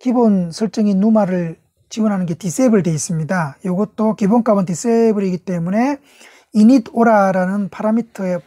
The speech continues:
파일의 파라미터를 변경해주면 지원이 가능하다는 거고,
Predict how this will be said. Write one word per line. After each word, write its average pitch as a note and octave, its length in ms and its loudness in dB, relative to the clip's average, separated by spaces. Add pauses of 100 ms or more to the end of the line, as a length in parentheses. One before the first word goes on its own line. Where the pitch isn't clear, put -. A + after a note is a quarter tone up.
(160)
파일의 A3 340 2
파라미터를 A3 720 2 (340)
변경해주면 F#3+ 800 2 (280)
지원이 G3+ 300 2
가능하다는 E3 540 -2
거고, F3 420 0